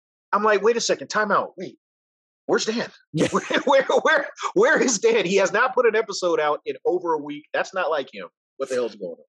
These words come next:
Speaker 1: on?"
Speaker 2: Uh, Jabari, are you able to tell our listeners where they can find you on Twitter and, and all your work?
Speaker 1: Yes, uh, as I always do, thank you very much for the opportunity. I, I mean it when I say it. It's always a great time talk-, you know, you know, talking hoops with you. So I, I hope that you,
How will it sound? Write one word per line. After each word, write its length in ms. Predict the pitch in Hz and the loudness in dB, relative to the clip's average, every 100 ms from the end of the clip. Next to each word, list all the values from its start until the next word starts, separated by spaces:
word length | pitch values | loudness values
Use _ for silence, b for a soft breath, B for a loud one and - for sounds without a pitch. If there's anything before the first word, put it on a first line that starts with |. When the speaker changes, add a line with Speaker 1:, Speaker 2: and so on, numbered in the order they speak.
| _ _ - | _ _ -2
Speaker 1:
on?" 100 | 185 | -2
Speaker 2:
Uh, 20 | |
Jabari, 300 | 160 185 175 | 0 2 2
are 20 | |
you 140 | 170 196 | 2 2
able 200 | 208 214 | 2 0
to 60 | |
tell 260 | - 170 170 | 0 0 2
our 240 | 151 151 | 2 0
listeners 460 | 147 151 151 151 131 | 0 -2 -4 -4 -2
where 100 | 135 | -2
they 160 | 131 | -2
can 160 | 131 139 | -4 -6
find 300 | 139 127 127 | -6 -6 -6
you 180 | 123 123 | -4 -4
on 140 | 113 | -4
Twitter 400 | - 139 143 143 | -4 -4 -2 -2
and, 120 | 120 | -4
and 140 | 110 117 | -4 -4
all 160 | 117 | -2
your 160 | 117 113 | -2 -2
work? 300 | 113 110 - - _ _ _ _ _ _ _ - - B B B - | -2 -4 -6 -20 _ _ _ _ _ _ _ -18 -16 B B B -6
Speaker 1:
Yes, 360 | - - - - | -4 -2 -4 -2
uh, 220 | 123 120 110 | 0 0 0
as 160 | 123 | -2
I 60 | 123 | 2
always 420 | 123 143 139 127 | 4 2 2 -4
do, 240 | - 127 113 | -4 -4 -4
thank 220 | 123 131 143 | -6 -6 -6
you 100 | 127 | -6
very 200 | 123 120 | -4 -4
much 160 | 117 - | -6 -4
for 60 | |
the 100 | 113 | -2
opportunity. 560 | 104 101 107 104 104 104 | -2 -4 -12 -8 -10 -6
I, 100 | 101 101 | -4 -2
I 80 | 104 | -2
mean 160 | 117 | -2
it 80 | 110 | -2
when 100 | 107 | -2
I 60 | 104 | -2
say 180 | - 104 | -4 -6
it. 80 | |
It's 140 | 98 - 110 | -8 -6 -2
always 280 | 117 117 | 0 0
a 40 | 104 | -4
great 200 | 113 110 | -8 -6
time 220 | 107 104 | -6 -4
talk-, 200 | 110 104 | -4 -4
you 80 | 110 | -2
know, 100 | 98 | -4
you 120 | 104 | -4
know, 20 | 95 | -4
talking 260 | 117 104 | -2 -4
hoops 220 | 107 113 | -10 -12
with 160 | 113 110 113 | -10 -10 -12
you. 100 | 117 | -10
So 300 | 110 98 90 _ - | -6 -6 -8 _ -6
I, 100 | 104 117 | -4 -2
I 40 | 113 | 0
hope 220 | 139 - | 0 0
that 180 | 139 - | -4 -6
you, 200 | 127 | -8